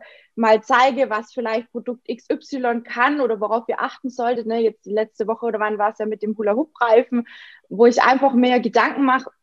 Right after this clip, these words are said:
mit was können wir unseren Alltag, unser Leben, unser Bewegungspensum vielleicht noch ein bisschen steigern.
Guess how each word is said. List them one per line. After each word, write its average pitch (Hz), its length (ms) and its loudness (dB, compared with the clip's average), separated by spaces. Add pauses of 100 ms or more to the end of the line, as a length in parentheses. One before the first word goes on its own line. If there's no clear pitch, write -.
mit 220 240 -6
was 277 300 -2
können 254 240 -2
wir 240 140 -2
unseren 226 480 -2
Alltag, 254 420 0
unser 214 240 -8
Leben, 247 420 -4
unser 214 240 -4
Bewegungspensum 208 1160 0
vielleicht 208 320 0
noch 202 100 -14
ein 190 80 -20
bisschen 233 280 -12
steigern. 214 600 2